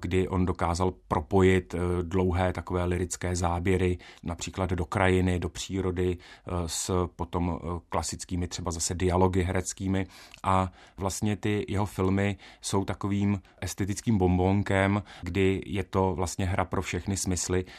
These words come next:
a zároveň se mu podařilo dobře pracovat i s herci, kteří neměli pocit, že jsou pod nějakým tlakem.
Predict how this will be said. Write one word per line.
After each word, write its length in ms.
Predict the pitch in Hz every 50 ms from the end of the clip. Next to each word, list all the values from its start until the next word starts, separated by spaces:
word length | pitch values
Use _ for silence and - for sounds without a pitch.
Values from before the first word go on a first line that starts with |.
| - -
a 280 | - 95 92 92 90 - - -
zároveň 600 | - 92 98 95 87 92 95 92 98 95 95 90
se 120 | - 98
mu 120 | 98 98
podařilo 480 | 90 92 92 87 87 - 92 90 92 90 - - -
dobře 340 | - 87 92 90 87 101 98
pracovat 460 | - - 90 - - 95 92 95 - -
i 80 | 95
s 40 | 92
herci, 560 | 87 85 92 92 90 - - - 104 98 98 - - - - - - -
kteří 560 | - - - 98 92 87 98 98 95 90 -
neměli 420 | - 101 92 90 92 92 92 95 92
pocit, 360 | - - 87 - - 92 87
že 140 | 82 92 87
jsou 180 | - 101 95
pod 220 | 87 - 92 82 87
nějakým 580 | 92 90 87 87 - - 95 95 95 95 87 - - 92 -
tlakem. 560 | - 92 - - - - 90 87 87 87 85